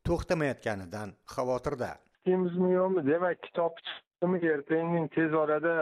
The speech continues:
Speaker 2: uni targ'iboti ham, buni qanaqadir bir, e, o'qitish ishlari ham yo'lga qo'yilishiga bu, e, shubha yo'q. Albatta, bu bo'ladigan narsa.
Speaker 1: Mavzu tafsilotlari bilan Amerika ovozida men, Malik Mansur. Milliy universitetda taqdimoti o'tkazilgan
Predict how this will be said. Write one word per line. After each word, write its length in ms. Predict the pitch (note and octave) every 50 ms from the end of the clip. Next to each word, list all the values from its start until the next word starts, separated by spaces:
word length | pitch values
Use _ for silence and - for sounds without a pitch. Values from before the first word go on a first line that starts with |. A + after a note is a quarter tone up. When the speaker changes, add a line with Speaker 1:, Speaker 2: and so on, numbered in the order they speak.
| C#3+ C3+ C#3
Speaker 2:
uni 300 | B2+ B2+ C3 C#3+ D3 C#3+ C#3
targ'iboti 840 | - - C3 C3+ C3 C3 C3 C3+ C3+ B2 B2+ B2+ B2 - - D3+ D#3
ham, 280 | D#3 D#3 D3+ D3+ D3 C#3
buni 220 | C3+ C#3 C#3+ C#3
qanaqadir 600 | - - B2 B2+ C3+ - - C3+ C3 C3+ C3 C3+
bir, 200 | C3+ C#3 C3 C3
e, 320 | C3+ C3+ B2+ A#2+ B2 B2 - _ _ _ _ _ _ -
o'qitish 400 | C#3+ C3+ C3+ - - - - -
ishlari 480 | C#3 C3+ - - - D3+ D3 D3+ D#3+ D#3
ham 180 | C#3+ D#3 D3+
yo'lga 360 | C3 C3 C#3 C3+ C3+ C3 C3+ C3
qo'yilishiga 680 | - C#3 C3 C3 C3 B2 A#2 - B2+ B2 C3 C3 C3
bu, 120 | C3+ C3+ C3+ C3 _ _ _ _ _ _ _ _ _ -
e, 100 | A2+ A2 A#2 A#2 A#2 A#2 A#2 A#2 A2+ A2+ A2+ A2+ A#2
shubha 360 | - - - - - D3+ C#3+
yo'q. 220 | C#3+ C#3 B2+ A2 G2+ - -
Albatta, 500 | D3 C3 C#3+ C#3+ D3 C#3 - - D3+ C#3+
bu 120 | C#3 C3
bo'ladigan 640 | B2+ C#3+ D3 D3 C#3 C3+ B2+ A#2+ A#2 A2 G#2 G#2 G2+
narsa. 420 | G2+ G2 F#2+ _ _ - F2+ - _ _ _
Speaker 1:
Mavzu 360 | - C#3+ E3 E3+ E3 D#3+ D#3 -
tafsilotlari 580 | - A#2+ - - B2+ A#2 - - A#2+ A#2+ -
bilan 240 | - A2 A#2+ B2+ B2+
Amerika 440 | A2+ A2 A2 A2 G#2+ A2 A2 - A2+
ovozida 420 | A2 A2 A2 A2+ A#2 A#2+ B2+ B2+
men, 260 | A#2 B2 D3 D3+ D3+ - _ _ _ -
Malik 340 | C3+ C3+ A#2 F#2+ F2 - -
Mansur. 400 | G#2+ G2 F#2+ - - F2 - - _ _ _ _ - - - - - - - - - - -
Milliy 280 | C#3+ D#3 F#3 G#3+ A3+
universitetda 600 | A3 G#3+ G#3 G#3 G3 F3 - - F3 - - G3 F3+
taqdimoti 600 | - - C#3+ C3 - - D3 C3 C3+ C#3+ - - C#3+
o'tkazilgan 720 | B2 - - B2+ A2+ A2+ A#2 A2+ A2+ B2+ C3+ C#3 C#3+